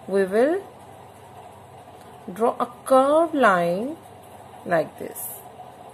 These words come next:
and then we will round up the curve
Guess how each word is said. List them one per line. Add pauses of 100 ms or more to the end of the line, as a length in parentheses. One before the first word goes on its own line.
(920)
and
then (800)
we
will (2750)
round
up
the
curve